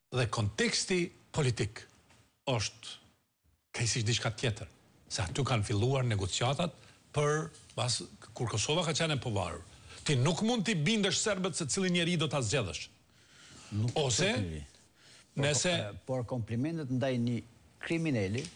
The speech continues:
Speaker 2: si Vučić mund t'i, e, mund t'i kursesh, sepse je presidenti i Kosovës.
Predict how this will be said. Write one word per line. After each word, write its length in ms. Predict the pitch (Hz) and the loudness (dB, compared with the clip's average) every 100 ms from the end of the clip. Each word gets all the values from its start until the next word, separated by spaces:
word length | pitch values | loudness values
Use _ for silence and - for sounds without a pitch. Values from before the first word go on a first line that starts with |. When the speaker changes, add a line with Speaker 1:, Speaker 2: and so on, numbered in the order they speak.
| - - - - | -18 -20 -20 -10
Speaker 2:
si 160 | - | -2
Vučić 540 | 98 101 139 180 175 - - 101 | 0 2 0 -2 -6 -12 -6 0
mund 240 | 139 156 | 0 0
t'i, 120 | 170 160 - - - | -2 -4 -6 -18 -4
e, 200 | 110 95 - - 139 | -2 -2 -6 -4 0
mund 160 | 143 | 0
t'i 120 | 180 | -2
kursesh, 500 | - 190 - 104 - - - - | -2 -2 -2 -2 -4 -10 -14 -6
sepse 280 | 104 - | -2 0
je 120 | 113 107 | 2 2
presidenti 320 | 101 110 117 | 2 2 0
i 40 | |
Kosovës. 480 | 117 - - - - | -2 -2 -4 -6 -14